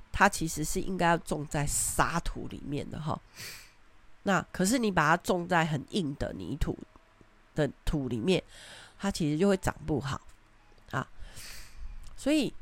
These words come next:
哎，好，好特别嘛。那所以我现在要讲几棵几，<laughs> 几个，几棵树。好，啊，第一颗我们来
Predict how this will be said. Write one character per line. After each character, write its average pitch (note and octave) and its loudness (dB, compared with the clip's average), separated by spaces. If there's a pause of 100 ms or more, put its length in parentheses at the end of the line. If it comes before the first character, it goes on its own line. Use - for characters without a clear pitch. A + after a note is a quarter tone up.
(120)
哎， E3 2 (240)
好， D3 -2
好 D#3+ 0
特 G3+ 4
别 C3+ -4
嘛。 - -8 (380)
那 E3+ 2 (720)
所 - 0
以 - 2
我 D3+ 2
现 F#3+ 4
在 F#3+ 8
要 F#3+ 6
讲 E3 -2
几 C#3 -4
棵 E3 2 (540)
几， D3+ -2 (480)
<laughs> G#3+ 10
几 D#3+ -4
个， - 2 (160)
几 - -2
棵 D#4 4
树。 C5 0 (240)
好， - -14 (440)
啊， - 0
第 C#4+ 0
一 - 0
颗 C4 4
我 G3 4
们 D3 -2
来 C#3 0